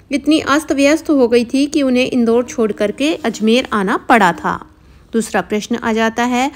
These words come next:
कि भग्नावशेषों को ढोते पिता का अभिप्राय स्पष्ट कीजिए। भग्नावशेषों को ढोते पिता का अर्थ है उनके पिता की पहले आर्थिक स्थिति बहुत अच्छी थी, उनका परिवार धन वैभव से परिपूर्ण था,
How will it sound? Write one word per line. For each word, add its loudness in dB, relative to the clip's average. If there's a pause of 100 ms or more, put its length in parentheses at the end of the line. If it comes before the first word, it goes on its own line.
(260)
कि 0
भग्नावशेषों 2
को -2
ढोते 0
पिता 0
का 0
अभिप्राय 2
स्पष्ट -2
कीजिए। -2 (460)
भग्नावशेषों 4
को 0
ढोते 2
पिता 2
का 0
अर्थ 0
है 2 (320)
उनके 2
पिता 2
की 0
पहले 2
आर्थिक 0
स्थिति -2 (220)
बहुत 2
अच्छी 0
थी, 4
उनका 2
परिवार 2
धन 2
वैभव 2
से -2
परिपूर्ण 0
था, 2